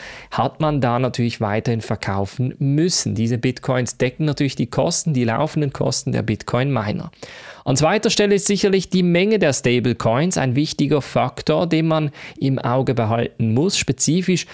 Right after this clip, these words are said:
wenn es um die Krypto-Börsenreserven geht. Tendenziell wollen wir hohe Stablecoin-Zahlen sehen bei den Reserven,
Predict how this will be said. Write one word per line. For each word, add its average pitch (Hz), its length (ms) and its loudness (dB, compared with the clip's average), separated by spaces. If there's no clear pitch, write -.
wenn 120 220 2
es 147 160 0
um 131 220 0
die 127 200 -2
Krypto-Börsenreserven 110 2500 0
geht. 107 400 -2
Tendenziell 165 600 2
wollen 175 340 2
wir 190 280 2
hohe 190 280 4
Stablecoin-Zahlen 160 1400 2
sehen 120 380 2
bei 151 160 2
den 135 160 0
Reserven, 120 720 2